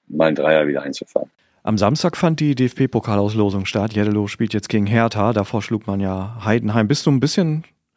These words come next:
Speaker 2: stolz darauf, dass du einen Anteil daran hast, dass sie jetzt diese Spiele haben? Und wie blickst du auf die Auslosung?
Speaker 1: Hallo, absolut. Ich freue mich für viele im Verein, äh, dass der Verein jetzt auch mal, ja, so ein bisschen wieder überregional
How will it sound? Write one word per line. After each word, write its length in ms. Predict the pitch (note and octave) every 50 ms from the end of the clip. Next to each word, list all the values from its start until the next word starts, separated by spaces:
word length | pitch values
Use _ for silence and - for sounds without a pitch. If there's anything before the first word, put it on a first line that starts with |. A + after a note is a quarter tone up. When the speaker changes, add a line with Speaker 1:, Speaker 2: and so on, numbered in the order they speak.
| _ _ _ _ _
Speaker 2:
stolz 400 | - - - - A2+ A2+ G#2 -
darauf, 460 | - - F2 E2 F2+ F2+ F#2 G#2 G#2+ -
dass 180 | - F#2+ -
du 80 | - G2
einen 160 | F#2 F#2 F#2
Anteil 460 | - G2 G#2+ A2 - G#2 F2+ F2+ F2+
daran 280 | F2 F#2 F2+ F2+ F2+ F#2
hast, 200 | G2 F#2 - -
dass 120 | G2+ -
sie 60 | -
jetzt 220 | G#2 F#2+ - - -
diese 180 | F#2+ F2 G2
Spiele 380 | F#2 - - - A2 A2 G#2 G2
haben? 240 | G#2 A2 A2 A#2+ C3
Und 120 | A#2+ A2+
wie 100 | C3 C3+
blickst 280 | B2 C#3 C3+ - - -
du 60 | A2+
auf 140 | A2 G#2+ -
die 120 | - -
Auslosung? 580 | F#2 G2 G2 - G2 F#2 F2+ F2 E2+ E2+ - G#2 _ _ _ _ _ _ _ _ -
Speaker 1:
Hallo, 300 | - D#2 D#2+ E2 E2+ D#2+ E2 - - -
absolut. 420 | - F#2 - - - - F2 F2+ F#2+
Ich 180 | F2+ D#2+ -
freue 200 | - - F#2 F2+
mich 200 | F2+ F2+ E2+ -
für 240 | - - - F2 D#2+
viele 240 | - - G#2+ G2 F#2+
im 140 | F#2+ F#2 E2+
Verein, 560 | - G2 E2+ F#2 F#2 F#2+ F#2 F2+ F2+ E2+ - -
äh, 180 | F2 F2+ F#2
dass 120 | F2+ - -
der 120 | - F2
Verein 200 | - F#2 F2+ F#2
jetzt 140 | F2+ E2+ -
auch 140 | E2+ F2 D#2+
mal, 340 | F2 E2+ E2+ E2+ E2 D#2+ _ -
ja, 200 | D2+ E2 E2+ E2 D#2
so 100 | D#2+ D#2
ein 60 | D2
bisschen 360 | E2+ - - - E2+ E2 D#2+
wieder 240 | D#2+ D#2 E2 D#2+ -
überregional 760 | - F#2+ F#2 F2+ E2 D#2+ E2+ E2 E2 D#2+ E2 E2 E2 D#2+